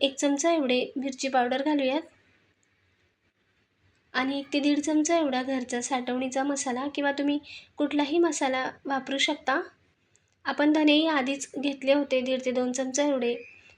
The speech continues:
मग यात गरम मसालाही घालू शकता अर्धा ते एक चमचा एवढा. तर सर्व आता हे मिक्स करून घेऊयात आणि मस्त असं तेल सुटेपर्यंत हा मसाला परतवून, परतवून घेऊयात.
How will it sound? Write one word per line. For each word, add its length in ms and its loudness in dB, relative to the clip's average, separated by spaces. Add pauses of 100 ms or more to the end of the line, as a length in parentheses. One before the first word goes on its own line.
(120)
मग 280 -6 (140)
यात 240 0
गरम 260 4
मसालाही 400 2
घालू 260 0
शकता 420 0
अर्धा 220 -2
ते 100 -2
एक 280 -6
चमचा 340 -4
एवढा. 260 -2 (2250)
तर 160 2
सर्व 340 4
आता 240 4
हे 180 0
मिक्स 320 0
करून 260 0
घेऊयात 580 0 (300)
आणि 160 2
मस्त 360 -2
असं 380 2
तेल 180 2
सुटेपर्यंत 680 0
हा 200 0
मसाला 400 -2
परतवून, 440 -2
परतवून 380 -4
घेऊयात. 360 -2